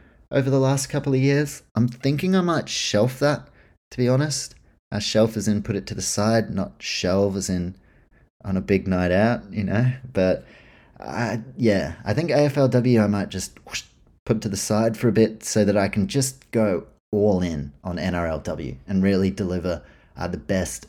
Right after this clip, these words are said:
possible content. But from an A F L W perspective, I'm two from two preseason picking the premiers. So I'm hoping that success can carry over, uh,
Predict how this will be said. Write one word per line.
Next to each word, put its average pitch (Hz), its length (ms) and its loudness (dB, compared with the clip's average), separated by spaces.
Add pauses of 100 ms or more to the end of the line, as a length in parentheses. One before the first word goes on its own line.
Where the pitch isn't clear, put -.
(240)
possible 95 380 -6
content. - 500 -8 (320)
But - 160 -2
from 165 140 -2
an 165 80 0
A 180 120 4
F 190 140 4
L 170 120 6
W 170 320 4
perspective, 135 680 -2 (920)
I'm 127 140 -2
two 170 180 4
from 151 200 0
two 139 400 4 (480)
preseason 110 640 2
picking 107 460 0
the 104 80 -8
premiers. 120 600 2
So 107 480 2 (280)
I'm 117 80 -2
hoping 165 360 2
that 180 180 2
success 139 580 0 (360)
can 123 160 -2
carry 131 440 6
over, 117 420 4 (540)
uh, 101 240 -6